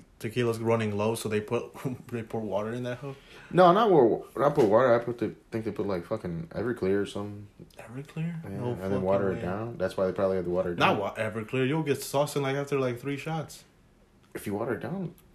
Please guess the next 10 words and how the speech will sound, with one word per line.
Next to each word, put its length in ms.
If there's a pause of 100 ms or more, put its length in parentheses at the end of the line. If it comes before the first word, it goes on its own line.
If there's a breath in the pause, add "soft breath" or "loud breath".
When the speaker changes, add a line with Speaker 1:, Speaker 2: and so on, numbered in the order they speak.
(160)
Speaker 2:
it's 280
ninety 180
pollution. 680 (200)
I 40
mean, 120
ninety 300 (440)
percent. 420 (260 loud breath)
I 140
don't 80
know. 160